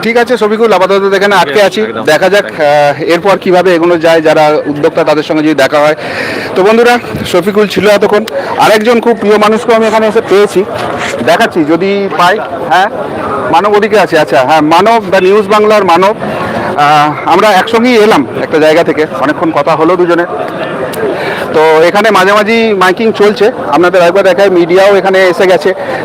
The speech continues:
Speaker 1: তারাও এখানে কভার করার চেষ্টা করছেন। এবং, আহ, বিশাল, বিশাল পুলিশ বাহিনী। মানে আমি শুধু একটা ভাবছি যে পুলিশ বাহিনী আজকে এই ছাত্র সমাজের ডাককে আটকাতে, মুখ্যমন্ত্রীর গদি বাঁচাতে এখানে ডিপ্লয় হয়েছে,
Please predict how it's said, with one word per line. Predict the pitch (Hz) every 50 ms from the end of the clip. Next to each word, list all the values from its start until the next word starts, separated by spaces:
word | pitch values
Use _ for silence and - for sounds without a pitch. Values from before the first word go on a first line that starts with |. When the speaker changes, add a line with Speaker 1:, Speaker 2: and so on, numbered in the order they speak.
| 147 - -
Speaker 1:
তারাও | 156 170 185 196 196
এখানে | 170 185 185 190 170
কভার | 180 170 160 175 180 180
করার | 190 180 180 175
চেষ্টা | - 185 160 - - 175
করছেন। | - 180 180 170 - 185 220 - - - - - - - - - - - 139
এবং, | 135 151 165 180 185 185 185 175
আহ, | 165 156 151 143
বিশাল, | 139 135 156 185 190 - 262 254 233 202 175
বিশাল | 156 180 185 - 240 233 240 233 233 233 233 226 214 196
পুলিশ | 196 196 196 202 185 170
বাহিনী। | 160 165 160 165 151 135 120 107 - - - - - - - - - - - - 370 370 - - 330 -
মানে | 165 190 196
আমি | 185 185 214 220
শুধু | 214 240 214 226
একটা | 214 196 - - 233
ভাবছি | 190 156 185 202 202 - 220 208 190 175
যে | 147 170 190 202 190 196
পুলিশ | 190 202 220 196 180
বাহিনী | 208 202 208 220 226 214 180
আজকে | 165 170 160 - - 202
এই | 196 185 196 -
ছাত্র | - - 170 - - 202 196
সমাজের | 196 202 202 202 196 208 208 208 151
ডাককে | 165 170 170 - - - 202 202 196 196 - - - - - - 240 208 - - - - - - - - 220 208 202 185 - - - 180 190 220
আটকাতে, | 233 240 - - 240 240 - 214 170 135 - - - - - 143
মুখ্যমন্ত্রীর | 180 190 - 220 220 214 214 190 220 220 185
গদি | 151 175 185 190 226
বাঁচাতে | 190 180 180 180 214 214 196 220
এখানে | 202 180 202 196 196
ডিপ্লয় | 165 180 165 - 214 220 208 180
হয়েছে, | 185 214 214 214 - 175